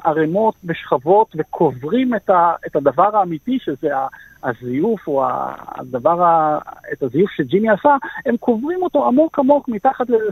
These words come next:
סיפור גדול, שהמסר שלו זה, "חבר'ה, תעזבו אתכם באמא שלכם, זה שני אחים פה רבים ביניכם, מה, מה ללשכה להתעסק עם זה?"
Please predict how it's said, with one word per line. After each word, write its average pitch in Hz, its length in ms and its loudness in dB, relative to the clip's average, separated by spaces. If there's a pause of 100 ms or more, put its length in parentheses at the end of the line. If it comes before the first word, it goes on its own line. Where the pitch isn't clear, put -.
(100)
סיפור 233 460 -4
גדול, 233 460 4 (300)
שהמסר 202 1040 -2
שלו 202 400 0 (220)
זה, 202 100 0
"חבר'ה, 233 360 0 (380)
תעזבו 247 360 -2
אתכם 226 260 -4
באמא 208 280 4
שלכם, 175 400 -2
זה 220 280 2
שני 220 260 -2
אחים 208 200 0
פה 185 220 2
רבים 170 280 2
ביניכם, 156 400 -2
מה, 165 160 -2 (100)
מה 185 80 2
ללשכה 170 400 2
להתעסק 135 480 -8
עם - 60 -20 (100)
זה?" - 80 -16